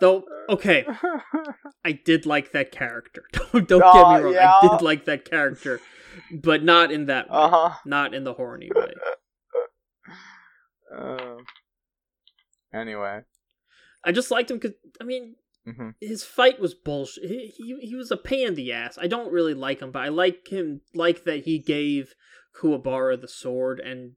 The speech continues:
Speaker 1: did he give the other thing to Kurama?
Speaker 2: Yeah, he gave Kurama the, the, the potion.
Speaker 1: That's right, yeah.
Speaker 2: Um, and this is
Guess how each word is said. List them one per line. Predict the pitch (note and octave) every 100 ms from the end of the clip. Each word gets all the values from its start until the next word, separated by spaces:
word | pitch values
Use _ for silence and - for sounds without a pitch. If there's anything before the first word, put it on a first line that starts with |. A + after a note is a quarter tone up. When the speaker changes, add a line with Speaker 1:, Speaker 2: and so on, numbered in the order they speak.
| _ _ _ _
Speaker 1:
did | -
he | D3
give | D#3+ F#3+
the | F#3
other | E3+ F3
thing | F3 F3+ D#3+ -
to | D3 C3+ _ _
Kurama? | - C3+ D#3 F#3+ A#2+
Speaker 2:
Yeah, | G#2+
he | B2
gave | A#2 A2+
Kurama | - G#2+ G2+ G#2
the, | G2+
the, | G2 G#2+ F#2+
the | G#2+
potion. | - G2 F#2 G2 F#2+ _ _ _ _ _ _ _ _ _ _ -
Speaker 1:
That's | B2+ -
right, | C3+ - _
yeah. | - C3 - _ _ _ _
Speaker 2:
Um, | - G2+ G#2 -
and | B2+
this | D3+
is | F#3+